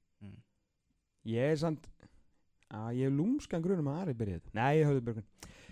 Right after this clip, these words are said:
Speaker 2: Herðu, eh, Jói Berg hægra megin, eh, Birkir Bjarnason vinstra megin, Gylfi Þór Sigurðsson og, nei, herri, já, við erum alltaf, við erum í fjóri fimm einum, já. Eh,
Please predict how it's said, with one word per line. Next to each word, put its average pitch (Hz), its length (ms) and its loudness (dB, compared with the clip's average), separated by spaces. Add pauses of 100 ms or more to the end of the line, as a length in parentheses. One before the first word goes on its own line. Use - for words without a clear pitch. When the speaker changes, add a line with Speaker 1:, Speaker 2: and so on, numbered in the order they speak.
(120)
Speaker 2:
Herðu, 180 400 8
eh, 151 200 10
Jói 202 200 12
Berg 180 260 10
hægra 208 240 8
megin, 208 320 4 (160)
eh, 135 320 4 (200)
Birkir 170 220 4
Bjarnason 135 460 4
vinstra 190 300 4
megin, 175 340 4 (300)
Gylfi 143 200 2
Þór 139 140 0
Sigurðsson 127 440 2 (120)
og, 117 220 -2 (120)
nei, 170 200 6
herri, 143 160 8
já, 143 100 6
við 131 140 0
erum 127 160 0
alltaf, 123 160 0
við 120 140 2
erum 120 140 0
í 107 60 -4
fjóri 113 220 0
fimm 120 160 0
einum, 92 220 -2
já. 85 40 -6 (600)
Eh, 107 360 2